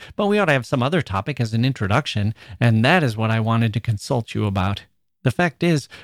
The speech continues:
we know so little of Osric Dane's tastes and interests that it is difficult to make any special preparation. "It may be difficult," said Missus Plinth with decision, "but it is necessary. I know what that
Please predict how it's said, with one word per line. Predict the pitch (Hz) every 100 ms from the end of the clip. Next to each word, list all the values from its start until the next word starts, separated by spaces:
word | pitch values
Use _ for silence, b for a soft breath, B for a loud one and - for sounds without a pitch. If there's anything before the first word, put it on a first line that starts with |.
| -
we | 185
know | 180
so | 135 - 190 190
little | 165 185 147
of | 120
Osric | - 156 - 131 -
Dane's | 156 160 135
tastes | - - 170 143 - -
and | 113 -
interests | 180 - 110 - - B B _
that | 131 - 175
it | 185 -
is | 123 110
difficult | - 196 190 143 123 107
to | 127
make | 139 139
any | 143 143
special | - - 135 - 151
preparation. | - 107 - 110 151 165 104 90 - _ _ _ _ _ _ _ _ _ _ _ -
"It | 147
may | 160 175 208
be | 202 202 190
difficult," | 165 240 - - 110 185 - _ _ _ _ _ _
said | - 110 98
Missus | 104 - 107
Plinth | - 120 110 143 -
with | 113 104
decision, | 110 - 110 107 143 b b _
"but | 202 202 208
it | 196
is | 208
necessary. | 190 208 220 - 123 - 92 80 92 b b b
I | 185 202
know | 165 135 139
what | 127 123
that | 127 120